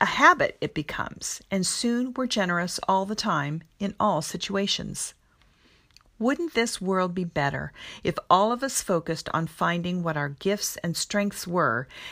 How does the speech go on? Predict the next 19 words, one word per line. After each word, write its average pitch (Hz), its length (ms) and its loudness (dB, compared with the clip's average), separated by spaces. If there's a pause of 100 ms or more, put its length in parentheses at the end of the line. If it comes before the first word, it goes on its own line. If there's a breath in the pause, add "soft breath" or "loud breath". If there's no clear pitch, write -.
and 208 220 4
used 214 240 0
them 160 160 0 (140)
every 196 400 2
single 202 380 0
day? 190 520 -2 (580 soft breath)
There 226 140 2
would 226 140 -2
be 175 100 -2
more 175 320 2
smiles 220 880 2
and 143 220 -4
fewer 226 460 -2
snarls. - 960 0 (600 loud breath)
More 247 260 6
doors 311 360 4
would 180 140 2
be 185 120 2
open, 151 440 0